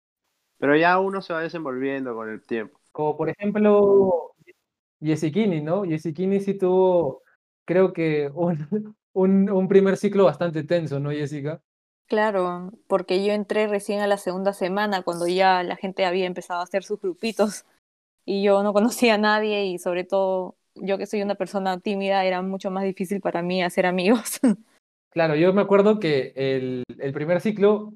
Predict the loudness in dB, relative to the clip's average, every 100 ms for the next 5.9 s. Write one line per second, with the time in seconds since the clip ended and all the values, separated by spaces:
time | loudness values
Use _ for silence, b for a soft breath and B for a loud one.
0 | _ -10 -8 -6 -2 2 2 0 -4 -4
1 | -2 0 2 0 -2 -8 -6 -4 -2 -2
2 | -2 -4 -8 -8 -8 _ _ _ _ _
3 | -6 0 0 2 2 2 0 0 0 -2
4 | -4 -4 0 2 2 2 -4 -8 -10 -4
5 | 0 2 2 2 0 2 2 0 -2